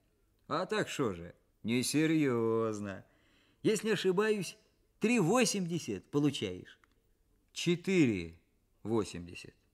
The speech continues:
поправил дед. «Рубль за ефрейторское звание». «Ну вот», развёл руками Куликов. На курев да на спички. У меня сто рублей ежемесячно, не считай навару, конечно.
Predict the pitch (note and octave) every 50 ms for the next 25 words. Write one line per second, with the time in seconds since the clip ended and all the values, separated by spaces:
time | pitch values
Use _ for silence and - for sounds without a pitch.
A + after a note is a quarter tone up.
0 | _ _ - A#2 G#2+ - G#2 G2 F#2 G2 G2+ F#2+ F#2 E2 - _ _ _ _ _
1 | _ _ _ _ _ _ _ _ _ _ - - D3+ A3 A#3 F3+ B2+ F#2+ E2+ E2
2 | _ _ _ _ _ _ _ _ _ _ _ - - F#2 G#2 A2 G#2 - B2+ E3
3 | F3+ F3 - A#2 - - - F#2+ F2+ F2 G2 G#2+ G#2 F#2+ F2 F2+ F2 F2+ F#2+ -
4 | _ _ _ - B3+ D4 D#4 D4+ C#4+ C#4 C4+ C4+ C4+ C4 B3+ C4 - _ _ _
5 | _ _ _ _ _ _ _ _ _ - C#3 D#3+ F3+ F3 D#3 D#3+ D3+ B2+ C3+ D#3+
6 | D3 D3 C3 A2 G2 - C3 C3 C3 B2 - - - - _ _ _ _ _ _
7 | _ _ _ _ _ _ - A#3 B3+ - - A#3+ C4 C4+ B3 F#3 C3+ C3+ E3 F3+
8 | F3 - - - A#2 A2+ A2 G2+ - - - G2 G2 - _ _ _ _ _ _
9 | _ _ _ - A2 A2+ A#2+ A#2+ A2+ B2 D#3+ G#3 G3+ D3 F#2 F2 - - _ _
10 | _ _ _ _ _ _ - - - - - - C3+ E3+ F3+ F#3+ F#3+ F#3+ E3+ D3
11 | C3 B2+ B2 A#2+ A2+ A2 G#2+ G2+ F#2 - _ _ _ _ _ - - F#2 A2 D#3
12 | F3+ E3+ C#3 C#3+ D#3 D3 B2 G#2+ G#2+ G2+ - - G2 F2+ - - F#2+ F#2 F#2 F2+
13 | G#2 _ _ _ _ _ - A#2+ G#2+ - - A2 G2+ - C#3+ D3+ D3+ D3 D3 C3
14 | G#2 F#2 F2+ F2+ F2 - - F2+ F2 F2+ F2 F2+ - - - F#2+ F#2+